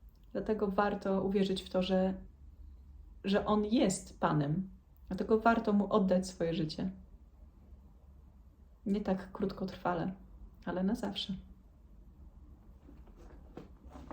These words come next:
Ale co Ty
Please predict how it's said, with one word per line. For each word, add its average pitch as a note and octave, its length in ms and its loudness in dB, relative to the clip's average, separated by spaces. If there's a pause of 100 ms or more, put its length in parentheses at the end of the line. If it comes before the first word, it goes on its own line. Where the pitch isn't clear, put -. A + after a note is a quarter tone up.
(2000)
Ale F#3 240 4
co - 140 -4
Ty F#3 420 6